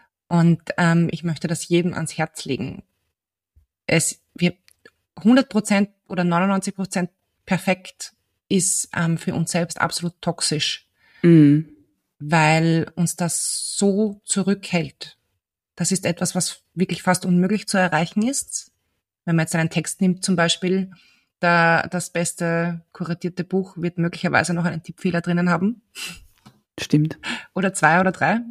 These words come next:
Speaker 1: Und es haben vielleicht, ich weiß nicht, wie viele Menschen das durchlesen, aber vielleicht waren's drei
Speaker 2: Mhm.
Speaker 1: verschiedene Menschen oder vier. Das heißt,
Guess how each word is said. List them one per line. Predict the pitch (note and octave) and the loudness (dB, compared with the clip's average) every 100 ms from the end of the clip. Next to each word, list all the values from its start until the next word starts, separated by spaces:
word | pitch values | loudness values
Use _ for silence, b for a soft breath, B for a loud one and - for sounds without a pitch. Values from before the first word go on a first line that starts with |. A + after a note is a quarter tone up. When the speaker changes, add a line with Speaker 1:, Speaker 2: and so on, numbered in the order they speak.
| A#3 _ b b b b | -18 _ b b b b
Speaker 1:
Und | F#3+ | -2
es | F#3 | 0
haben | E3+ E3+ | 0 0
vielleicht, | F3 E3 F3 - - D#3+ | 0 -2 -2 -6 -14 -10
ich | F3 - | -10 -2
weiß | D#3+ | 0
nicht, | F#3 | 0
wie | F3 | -2
viele | F3+ E3+ | -2 -2
Menschen | D#3+ - | -2 -2
das | E3+ | -4
durchlesen, | F#3+ - F3+ G3 G3 | -4 -4 -4 0 -2
aber | E3+ E3+ F3 _ _ _ _ _ _ _ _ | -2 -4 -8 _ _ _ _ _ _ _ _
vielleicht | E3 D3+ - | -4 -4 -2
waren's | C#3+ - | -2 -2
drei | D3 - B3 _ B B B | -2 -2 -4 _ B B B
Speaker 2:
Mhm. | F#3 | 8
Speaker 1:
verschiedene | F3 F3 F#3 F3 | 10 8 4 2
Menschen | E3 - G#3+ A#3 B B B B B | 2 2 0 -2 B B B B B
oder | - E3+ | -4 0
vier. | G3+ G#3+ A3 _ _ _ _ b _ _ _ _ _ _ _ - _ _ _ _ _ _ _ _ - | 2 2 0 _ _ _ _ b _ _ _ _ _ _ _ -20 _ _ _ _ _ _ _ _ -2
Das | F3+ | 2
heißt, | F#3+ F#3+ - | 4 2 0